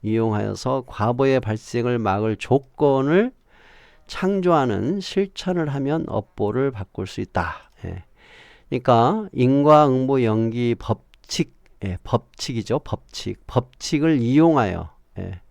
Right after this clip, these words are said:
법칙을 이용해서 과보의 발생을 막을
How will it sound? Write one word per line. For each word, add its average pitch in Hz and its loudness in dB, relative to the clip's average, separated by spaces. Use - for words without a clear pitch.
법칙을 113 -4
이용해서 110 0
과보의 113 2
발생을 117 -2
막을 110 4